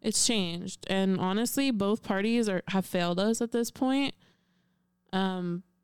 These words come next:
but obviously one has just completely become hate-filled, honestly. And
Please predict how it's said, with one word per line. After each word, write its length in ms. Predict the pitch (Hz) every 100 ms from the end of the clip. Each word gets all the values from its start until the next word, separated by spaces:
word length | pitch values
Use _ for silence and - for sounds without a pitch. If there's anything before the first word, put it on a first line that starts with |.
| _
but 140 | 202 196
obviously 600 | 208 247 208 - 214 220
one 580 | 190 180 185 190 190 185 _ _ _ _ _ _ _ _ -
has 560 | 190 180 175 175 202 - - -
just 340 | 180 - -
completely 760 | 208 202 156 170 170 170 170 180 _ _ _ _ _ _ _ _
become 280 | 185 - -
hate-filled, 840 | 175 175 196 - - 82 95 131 -
honestly. 720 | 180 175 170 - 165 160 -
And 420 | - 170 170 170